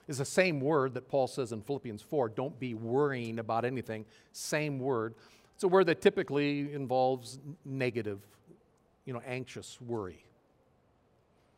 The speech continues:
But there is a place in the New Testament where it's used, the very same word, in a positive way. It is from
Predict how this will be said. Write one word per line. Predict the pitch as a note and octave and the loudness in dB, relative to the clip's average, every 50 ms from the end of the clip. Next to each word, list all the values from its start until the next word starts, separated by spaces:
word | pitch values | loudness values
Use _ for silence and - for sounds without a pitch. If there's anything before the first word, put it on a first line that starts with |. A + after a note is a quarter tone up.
| _ _ _ | _ _ _
But | - A#2 | -10 -4
there | - D3 F3 | -2 0 0
is | G#3 G#3 A#3 | 0 0 -2
a | |
place | - - - G#3+ F#3+ D#3+ - F3 | -4 -2 0 0 0 -2 -2 -6
in | D3+ | -8
the | D3 | -6
New | D3 C#3+ C#3 | -6 -8 -6
Testament | - - D3+ C3+ - - A2 F#2+ F2 - _ _ _ _ _ _ _ _ _ _ _ _ _ _ - | -4 -4 -4 -4 -4 -8 -14 -14 -14 -16 _ _ _ _ _ _ _ _ _ _ _ _ _ _ -6
where | C3 B2 | -6 -6
it's | - - - C#3+ | -6 -6 -6 -4
used, | C#3 C3 C3 B2+ A#2+ - - - - _ _ _ _ _ _ - | -2 -2 -2 -4 -6 -8 -14 -20 -20 _ _ _ _ _ _ -12
the | A2 | -8
very | F#2+ A#2 B2 D3+ D#3 | -6 -4 -4 -4 -4
same | - - G3+ G#3 G#3 F3 | -4 -4 -4 -4 -4 -4
word, | C#3+ B2 G#2+ G2+ G2 G#2+ A2+ - _ _ _ _ _ _ _ _ _ _ _ _ _ _ _ _ _ | -4 -4 -4 -4 -6 -8 -12 -16 _ _ _ _ _ _ _ _ _ _ _ _ _ _ _ _ _
in | - C3 | -6 -6
a | B2+ | -6
positive | - - - C3 B2 A2 G2+ F#2+ F#2+ D#2+ | -6 -4 -2 -2 -2 -2 -4 -10 -12 -12
way. | E2+ E2 - - - _ _ _ _ _ _ _ _ _ _ _ _ _ _ _ _ _ _ _ _ _ - | -14 -16 -18 -20 -20 _ _ _ _ _ _ _ _ _ _ _ _ _ _ _ _ _ _ _ _ _ -4
It | - E3 D3 | 0 2 4
is | D3+ C3+ - | 4 4 2
from | - E3 D#3+ D3 C#3 C3+ C#3 - | 0 0 0 0 0 -2 -4 -10